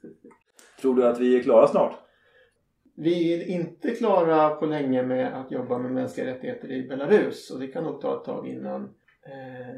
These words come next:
Speaker 2: vi är klara med Alexander Lukasjenko också, för det handlar om ett långsiktigt arbete,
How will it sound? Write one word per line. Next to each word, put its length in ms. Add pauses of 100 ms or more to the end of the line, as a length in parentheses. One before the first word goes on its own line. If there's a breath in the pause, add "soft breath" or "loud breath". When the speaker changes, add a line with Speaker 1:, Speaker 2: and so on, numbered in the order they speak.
Speaker 2:
vi 100
är 80
klara 260
med 260
Alexander 440
Lukasjenko 720 (240)
också, 540
för 100
det 220
handlar 280
om 100
ett 120
långsiktigt 720
arbete, 680